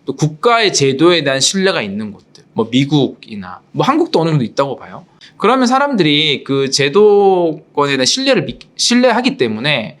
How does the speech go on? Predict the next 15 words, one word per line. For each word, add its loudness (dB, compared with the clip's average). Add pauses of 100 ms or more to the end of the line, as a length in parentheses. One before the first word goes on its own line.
(320)
좀 0
편하게 0
이용할 2
수 -8
있는 -4
선택지를 -2
해요. -4 (280)
그래서 0
미국에서 0
이제 -2
이티에프가 -2
승인됐을 -2
때 -4 (240)
미국의 -2
그 -14